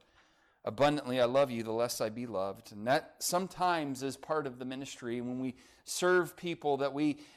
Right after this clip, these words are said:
deeply love and try to invest in and see them go on for God, they don't. In fact, they kinda get mad at you for trying to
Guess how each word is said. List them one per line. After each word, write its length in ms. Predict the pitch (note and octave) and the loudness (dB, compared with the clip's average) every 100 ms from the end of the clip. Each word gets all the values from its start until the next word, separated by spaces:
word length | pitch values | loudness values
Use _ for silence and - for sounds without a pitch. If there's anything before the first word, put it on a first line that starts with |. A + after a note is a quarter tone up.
| - | -4
deeply 380 | D3+ G3+ F3 E3 | -2 0 0 4
love 400 | F3 E3+ D#3 C#3 | 6 8 6 4
and 100 | C3 | 2
try 160 | E3+ | 2
to 80 | E3 | 2
invest 420 | E3 E3 F3 - | 2 4 4 0
in 200 | E3 D3 | -2 0
and 140 | C#3 C3+ | 0 -2
see 260 | - F#3 | -2 0
them 160 | F3 E3 | 0 2
go 160 | D#3+ | 2
on 180 | E3 E3 | 4 0
for 160 | - D3+ | -4 -4
God, 560 | C#3+ D3+ D3 C3 B2+ | 4 6 6 2 -6
they 480 | B2 C3 B2+ B2 A#2 A#2 _ _ - | -2 -2 -2 -4 -8 -14 _ _ -6
don't. 480 | B2 B2+ A#2 - - _ _ _ _ _ _ - | -2 0 -4 -12 -20 _ _ _ _ _ _ -20
In 80 | |
fact, 320 | G2+ A#2+ A2+ - | -4 0 0 -2
they 140 | A2 | -6
kinda 260 | - A2+ G2+ | -4 -8 -6
get 160 | G#2 | -10
mad 200 | A2+ A2 | -6 -8
at 80 | G#2 | -6
you 220 | A2 A#2 | -8 -8
for 180 | G#2+ G2+ | -8 -12
trying 480 | F#2+ - A2+ G#2+ G2 | -14 -10 -8 -8 -12
to 300 | - A2 F#2+ | -12 -10 -10